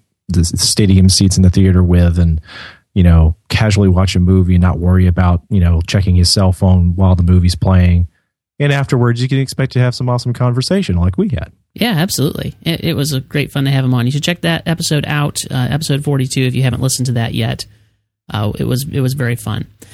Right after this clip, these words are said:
Speaker 2: But, you know, it did bring something to my attention that I hadn't noticed before, Joe.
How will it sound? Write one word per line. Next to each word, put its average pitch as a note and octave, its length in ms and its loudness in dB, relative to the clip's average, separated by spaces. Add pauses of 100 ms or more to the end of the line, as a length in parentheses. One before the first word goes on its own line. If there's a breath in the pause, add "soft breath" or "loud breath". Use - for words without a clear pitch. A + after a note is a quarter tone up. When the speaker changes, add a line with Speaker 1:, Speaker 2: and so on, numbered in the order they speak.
(100)
Speaker 2:
But, G3 140 -2
you A#3 100 2
know, A#3 60 0
it A3+ 80 -2
did C#4+ 100 -4
bring D#4+ 180 -2
something A3 440 -2
to F3+ 300 -2
my D3 180 -2
attention C#3+ 500 0
that B2 120 0
I B2+ 100 -2
hadn't F#3+ 360 -2
noticed C3 380 0
before, A2+ 480 -6
Joe. A#2+ 360 -4